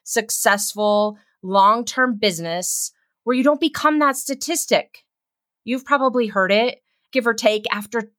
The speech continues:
ten years or so, only thirty percent of small businesses remain. And I think that's generous. So you having the ability to create your own leads and not be dependent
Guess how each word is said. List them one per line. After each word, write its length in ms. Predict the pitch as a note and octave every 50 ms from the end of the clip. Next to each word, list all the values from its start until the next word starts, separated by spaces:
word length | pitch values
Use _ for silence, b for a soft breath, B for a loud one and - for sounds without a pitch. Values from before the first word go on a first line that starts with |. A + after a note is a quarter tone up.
| _ -
ten 240 | - A#3 A#3 A3+ A3
years 260 | A3 A3 A3 G#3 A3+
or 80 | A3
so, 320 | G#3 - - G#3 F#3+ F#3+ E3+
only 280 | G3+ A3 A#3 A#3 A3
thirty 340 | G#3 - - G3+ G3+ G#3 A3
percent 480 | G#3 - G3 F#3+ - A3 G3+ F#3+ - -
of 120 | - F3
small 260 | - - G#3 F#3 F3+
businesses 560 | E3 E3 E3 E3 F3 D#3+ D3+ - D#3 D3+ D3 D3
remain. 500 | D#3 D3 C3+ - - - D2 D#2 - - _ _ _ _ _ _ _ _ _ _ _ _ _ _
And 140 | - G3+ G#3
I 140 | G3+ G#3 G#3
think 220 | G#3 A3+ G#3 G#3
that's 240 | G#3 F#3 - - -
generous. 760 | - - C#3+ C#3+ - - G#1 - - - - - - - - _ _ _ _ _ _ _ _ _ _ _ _ _ _ _ _ _ _ _ _ _ _ _ _ _ _ _ _ _ _ _ _
So 240 | - - A3+ G#3 G3+
you 320 | F#3 F#3+ A#3 D4 E4+ E4
having 540 | D4 - - - G#3 G#3+ G#3+ G3+ B3 A#3+ A#3+
the 120 | A3 B3
ability 640 | B3 G#3 - - A#3 G#3 G#3 G#3 G3 F#3 F3+ F3+ F3 -
to 440 | - - - G#3+ G#3 G3 F#3+ F#3+ G3 b b b b b _ _ _ _ _ _ _ _ _ _ _ _ _ _
create 640 | - - G#3+ G3+ G3 - G#3 G3+ G#3+ A3 G#3 - -
your 200 | A#3+ G#3+ - - G3+
own 280 | G3 G#3 G#3+ A#3 A#3
leads 680 | A3 G3+ F3 D#3+ D#3 D#3+ D#3 D#3+ - - - - - - _ _ _
and 180 | F#3 G3 F#3+ G3
not 260 | G3 G#3 - - G3+
be 180 | A#3 A3+ A#3
dependent 760 | G3+ A3+ A3 G#3+ - - - A#3 A3+ G#3 F3 D#3+ D3 C#3+ -